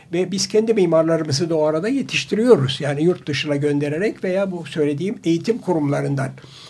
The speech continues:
İşte İstanbul Teknik Üniversitesi, üniversite oluyor Yüksek Mühendis Mektebi. E, işte hatta İstanbul Üniversitesi kuruluyor bin dokuz yüz otuz üçte yine gelenlerin de desteğiyle.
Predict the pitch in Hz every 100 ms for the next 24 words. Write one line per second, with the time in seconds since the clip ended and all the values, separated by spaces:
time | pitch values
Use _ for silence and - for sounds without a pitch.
0 | - - - - 143 - 156 151 135 147
1 | 139 135 - 147 143 143 - - 135 -
2 | - 143 151 180 180 160 151 143 135 143
3 | 135 147 139 139 - 110 - 127 160 -
4 | - - - - - - - - 185 165
5 | 165 165 170 190 170 180 - - 135 -
6 | - 135 160 147 - 196 - 160 156 165
7 | 160 175 160 185 - - 185 165 147 147
8 | 147 135 156 143 135 - 135 - 147 151
9 | 143 151 147 151 151 165 170 165 156 135
10 | - 160 175 160 123